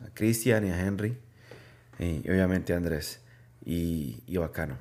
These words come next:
¿Algo más que quieras decir antes de que terminemos? Gracias. Tremenda historia, bro.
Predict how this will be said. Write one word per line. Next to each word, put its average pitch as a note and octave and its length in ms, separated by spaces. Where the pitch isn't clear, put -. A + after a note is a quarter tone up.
¿Algo C#3+ 220
más E3 140
que F3 100
quieras F3+ 240
decir D#3+ 400
antes B2+ 160
de D#3 100
que D3+ 80
terminemos? B2+ 440
Gracias. A#2+ 520
Tremenda A#2+ 360
historia, C3+ 340
bro. F#2+ 240